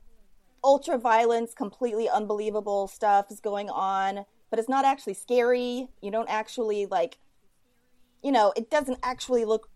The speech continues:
remotely like something that could really happen. Um, so it's like,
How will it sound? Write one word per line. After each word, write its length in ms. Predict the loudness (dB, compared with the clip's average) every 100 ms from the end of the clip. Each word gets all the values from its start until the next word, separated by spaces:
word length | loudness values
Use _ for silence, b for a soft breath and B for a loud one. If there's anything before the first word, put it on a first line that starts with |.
| -6
remotely 840 | -4 2 2 2 -2 -4 -4 -6 -14 _ _
like 160 | -2 0
something 300 | 2 2 2
that 120 | -2
could 140 | -2
really 220 | 2 2 4
happen. 640 | 4 4 2 -2 -2 -8 b b b b 4
Um, 560 | 6 6 4 0 -6 -14 _ _ _ _ _ _ -20
so 220 | 0 4 6
it's 160 | 4
like, 320 | 4 4 2